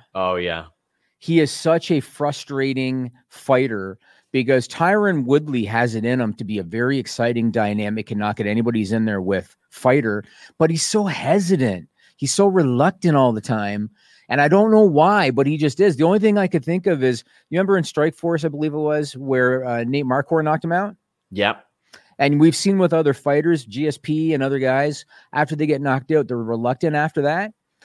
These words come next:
Speaker 2: The thing that makes me feel different about Tyron Woodley is that after the Marquardt fight, he goes to the U F C, he was knocking guys out.
Speaker 1: He was. He was, he was dropping people.
Speaker 2: So what happened? So, so, okay, so I'm watching the Jake Paul fight. And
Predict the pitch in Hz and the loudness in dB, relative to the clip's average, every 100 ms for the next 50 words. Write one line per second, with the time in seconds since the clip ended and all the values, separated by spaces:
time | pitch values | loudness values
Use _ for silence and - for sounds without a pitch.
0 | _ _ _ - 170 226 240 226 196 180 | _ _ _ -4 2 4 4 4 2 2
1 | - 165 - 165 127 160 170 139 120 156 | 2 0 0 -2 -2 -2 -2 -2 -2 -2
2 | 139 123 170 175 143 113 120 117 147 170 | 0 0 -2 0 0 2 0 0 -2 -2
3 | 175 131 131 156 - 120 - 110 120 113 | -2 0 0 0 0 0 0 -2 0 0
4 | 165 156 147 139 - 202 202 285 277 160 | 0 0 0 0 0 -4 2 4 4 2
5 | 147 208 202 208 214 226 196 277 349 180 | 2 0 2 0 2 2 2 4 4 2
6 | 101 - 98 98 98 92 - 113 110 92 | -2 -6 -2 2 2 0 -4 -6 -6 -6
7 | 107 104 90 110 98 95 90 92 87 92 | -8 -8 -4 -2 -2 -4 -10 -10 -8 -12
8 | 90 - 247 247 302 262 226 277 294 180 | -8 2 4 6 4 2 -4 -6 -6 -6
9 | 151 185 147 135 170 175 202 151 151 170 | -2 -2 -2 -6 -10 -6 -4 -2 -2 0
10 | 226 226 185 147 151 - 117 101 - 85 | -2 -2 -4 -4 -6 -4 -6 -8 -10 -14
11 | - _ _ _ _ _ _ 160 165 170 | -16 _ _ _ _ _ _ -6 -4 -4
12 | 165 | -6